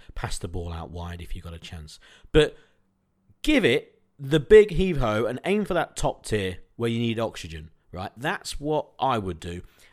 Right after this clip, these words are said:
And that sends a message as well. If you've got the opportunity to do that,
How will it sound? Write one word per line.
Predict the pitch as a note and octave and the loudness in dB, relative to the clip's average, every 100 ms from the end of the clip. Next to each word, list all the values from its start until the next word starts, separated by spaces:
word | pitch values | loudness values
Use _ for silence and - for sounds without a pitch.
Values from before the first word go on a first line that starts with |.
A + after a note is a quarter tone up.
| - | 0
And | A3+ A#3 | 0 2
that | G3+ G#3 | 0 0
sends | C4 B3+ F#3 | 2 2 2
a | |
message | F3+ D#3+ D#3+ C#3+ | 0 0 0 0
as | E3+ | -2
well. | C4+ G3+ F2 - _ _ _ _ _ - | -2 -2 -4 -10 _ _ _ _ _ -4
If | B3+ - | -4 0
you've | A3+ | 2
got | C4+ A3+ | 2 4
the | G#3 | 2
opportunity | D#3 - D#3+ C#3 A#2+ | 2 0 0 -2 -6
to | - A2+ - - _ | -8 -10 -10 -20 _
do | A#3+ B3 | 2 2
that, | G3+ G2 - - | 2 -2 -6 -16